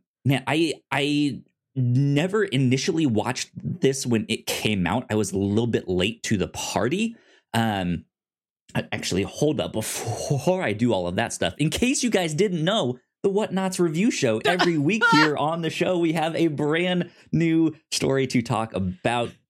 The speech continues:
Speaker 1: Could be a manga, could be a comic book, a T V show, movie, all sorts of stuff. We read it, we watch it, we come back here and talk about it. Like I said,
Speaker 2: Sometimes.
Speaker 1: Spectacular
Speaker 2: We are so excited to
Speaker 1: Spider-Man.
Speaker 2: talk about the thing.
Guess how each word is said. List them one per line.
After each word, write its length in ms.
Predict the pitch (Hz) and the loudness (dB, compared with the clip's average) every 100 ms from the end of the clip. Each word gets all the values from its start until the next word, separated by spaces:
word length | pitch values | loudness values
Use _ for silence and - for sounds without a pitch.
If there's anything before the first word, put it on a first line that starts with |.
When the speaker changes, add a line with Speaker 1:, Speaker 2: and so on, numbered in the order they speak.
| - | -2
Speaker 1:
Could 200 | 170 135 | 0 0
be 200 | 151 139 | 0 2
a 100 | 120 | 0
manga, 800 | 135 160 185 156 160 156 143 - | 0 2 2 0 0 0 0 0
could 200 | 196 151 | 0 0
be 140 | 147 131 | 2 0
a 40 | |
comic 520 | 131 180 170 170 170 | 0 -2 0 -2 0
book, 280 | 165 160 165 | 0 0 -2
a 60 | 98 | -4
T 300 | - 214 196 | 0 0 2
V 140 | 202 | 0
show, 320 | - 208 208 | 2 2 0
movie, 420 | 190 202 196 202 | 0 0 0 0
all 180 | - 175 | 0 0
sorts 340 | 180 160 156 143 | -2 -2 -2 -2
of 60 | |
stuff. 340 | 135 139 131 - | -2 0 -2 0
We 220 | 123 127 | 2 2
read 380 | 113 104 117 107 | 2 2 4 2
it, 160 | - | 2
we 80 | 104 | 0
watch 340 | 98 87 87 | 2 0 -2
it, 80 | 90 | -4
we 100 | 87 | -4
come 220 | - 82 | -2 -2
back 220 | 82 - - | -2 -4 -4
here 260 | 85 87 | -2 -2
and 200 | - 85 | -4 -6
talk 280 | - 98 95 90 | -4 -4 -4 -8
about 340 | 85 101 104 | -4 -2 -2
it. 200 | 98 - _ - - - _ _ - | -2 -6 _ -20 -20 -20 _ _ -4
Like 180 | 123 | -2
I 80 | 202 | 0
said, 60 | 240 269 - | 2 2 4
Speaker 2:
Sometimes. 600 | 233 175 143 170 - - _ _ | 2 2 -2 -6 -10 -10 _ _
Speaker 1:
Spectacular 480 | - - 170 - 214 | -8 -4 -6 0 2
Speaker 2:
We 60 | 190 | 4
are 60 | |
so 280 | 185 247 262 | 2 2 2
excited 420 | 277 294 247 254 | 2 2 2 0
to 60 | 240 | 0
Speaker 1:
Spider-Man. 180 | 247 220 | 0 2
Speaker 2:
talk 160 | 214 | 2
about 280 | 202 180 156 | 2 0 0
the 100 | 180 | -2
thing. 420 | - 156 143 147 | 0 -2 -2 -4